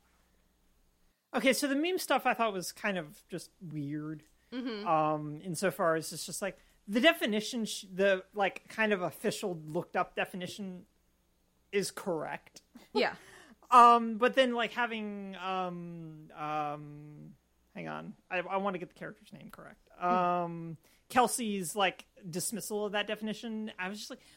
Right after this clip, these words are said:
Speaker 1: "No, she's correct, <laughs> Kelsey."
Speaker 2: Yeah, but Kelsey's
Speaker 1: Um,
Speaker 2: just mad at her, so she's saying
Speaker 1: Right.
Speaker 2: she's not.
Speaker 1: Yeah.
Speaker 2: But yeah, you're
Speaker 1: Um,
Speaker 2: right.
Speaker 1: Yeah, so, but it was also just sort of like, both of them, s-, I feel like both of, um, Peter Herman's character, Charles,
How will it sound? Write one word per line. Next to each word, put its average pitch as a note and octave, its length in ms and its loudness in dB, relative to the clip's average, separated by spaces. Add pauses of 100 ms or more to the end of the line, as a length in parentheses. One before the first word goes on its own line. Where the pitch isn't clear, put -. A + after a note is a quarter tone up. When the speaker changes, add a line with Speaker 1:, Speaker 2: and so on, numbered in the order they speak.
(120)
Speaker 1:
"No, D#4 360 0 (100)
she's - 420 -14
correct, D4 720 -2
<laughs> - 0 -
Kelsey." A3 760 -2 (440)
Speaker 2:
Yeah, D4+ 240 8
but E4 160 -2
Kelsey's G#4+ 320 10
Speaker 1:
Um, - 40 4
Speaker 2:
just C4 180 -4
mad B3 320 4
at F3 140 -2
her, D#3+ 180 -6
so F#3+ 120 -8
she's G#3 260 -8
saying G#3 160 10
Speaker 1:
Right. F3+ 180 4
Speaker 2:
she's F3 220 -8
not. C#3+ 580 -4
Speaker 1:
Yeah. D#3+ 240 -2 (260)
Speaker 2:
But A#3+ 300 0
yeah, A#3 260 12
you're A#3 80 4
Speaker 1:
Um, G#3 60 0
Speaker 2:
right. D#3+ 240 -4 (380)
Speaker 1:
Yeah, B3+ 220 4 (160)
so, B3+ 380 6
but C4+ 200 4
it C4+ 120 6
was B3+ 120 -4
also C4+ 260 2
just G#3+ 260 -8
sort A#3+ 180 -4
of G3+ 80 -8
like, G3+ 380 0
both A#3 340 4
of C4 60 -12
them, B3 240 -4
s-, - 220 -10 (380)
I A3+ 100 2
feel E4+ 180 2
like D#4+ 140 4 (300)
both A3 220 2
of, F#3+ 260 -8
um, F3 520 4
Peter G3 300 -4
Herman's F3 380 -8
character, F3 320 -8
Charles, E3 560 -2